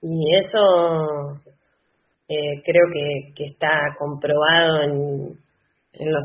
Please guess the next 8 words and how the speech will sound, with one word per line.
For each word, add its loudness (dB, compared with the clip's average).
hechos, 0
en -2
las -2
estadísticas, 0
eh, -2
en 6
las 4
situaciones 2